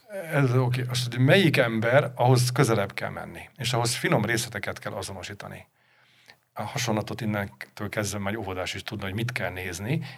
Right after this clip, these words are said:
Eljuthatunk könnyen az ujjlenyomatig, ami a legegyértelműbb, ugye, amit bűnügyön használunk. Valóban a, a, az ujjlenyomat hasonlat szerencsés, mert az angolban a fingerprint is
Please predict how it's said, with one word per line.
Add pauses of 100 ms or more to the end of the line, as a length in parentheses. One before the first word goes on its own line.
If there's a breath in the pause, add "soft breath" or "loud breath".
Eljuthatunk
könnyen
az
ujjlenyomatig,
ami
a
legegyértelműbb,
ugye,
amit (180)
bűnügyön (300)
használunk. (420 loud breath)
Valóban
a, (580)
a,
az
ujjlenyomat
hasonlat
szerencsés,
mert
az
angolban
a
fingerprint
is